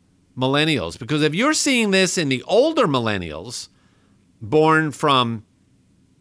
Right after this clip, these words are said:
eighty-one to eighty-five, eighty-six, it certainly is going to be the same for the later versions of the millennials. They are not going to live as long as their parents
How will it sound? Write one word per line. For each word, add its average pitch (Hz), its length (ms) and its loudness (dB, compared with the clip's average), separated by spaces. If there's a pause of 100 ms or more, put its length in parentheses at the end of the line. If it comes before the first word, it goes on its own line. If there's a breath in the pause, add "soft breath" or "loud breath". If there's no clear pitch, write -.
(460)
eighty-one 139 880 2
to 127 360 -4
eighty-five, 117 1400 -2
eighty-six, 113 960 -4 (800 soft breath)
it 147 160 0
certainly 208 480 2
is 139 120 0
going 160 220 0
to 147 60 0
be 135 180 -2
the 123 80 -2
same 127 400 -2
for 120 260 -2
the 113 380 -4
later 127 640 -2 (840 soft breath)
versions 117 680 0
of 104 260 -8
the 104 80 -6
millennials. 92 500 -8
They 165 200 2
are 226 120 2
not 185 260 0
going 175 200 0
to 151 80 0
live 139 320 2
as 117 260 -4
long 123 520 0
as 113 320 -4
their 98 200 -6
parents - 720 -12